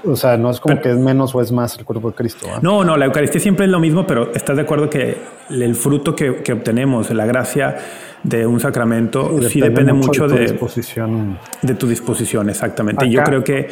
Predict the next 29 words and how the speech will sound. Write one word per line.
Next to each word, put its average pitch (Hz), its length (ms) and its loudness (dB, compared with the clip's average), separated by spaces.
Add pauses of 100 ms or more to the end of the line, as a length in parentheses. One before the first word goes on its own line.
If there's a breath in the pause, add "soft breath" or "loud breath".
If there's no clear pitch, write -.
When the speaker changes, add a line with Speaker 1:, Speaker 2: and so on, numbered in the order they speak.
(360 loud breath)
Speaker 2:
si 139 160 0
la 123 100 2
confirmación 123 480 0
te 156 140 2
da 143 340 0
la 127 160 0
plenitud 127 420 2
del 156 140 2
Espíritu 151 460 0
Santo, 156 640 0 (100)
me 123 140 0
parecería 120 480 0
que 143 80 0
entonces 131 500 -2 (1500)
tus 135 220 0
chances 135 360 0
de 123 60 0
estar 127 260 0
mejor 127 440 0
dispuesto 151 680 0
para 127 380 0 (720 loud breath)
la, 113 460 0 (680 loud breath)
la 120 180 -2
fructífera 143 800 0
recepción 120 360 -2
de 123 60 2
la 131 60 2
Eucaristía 131 500 0
aumentan. 107 680 -2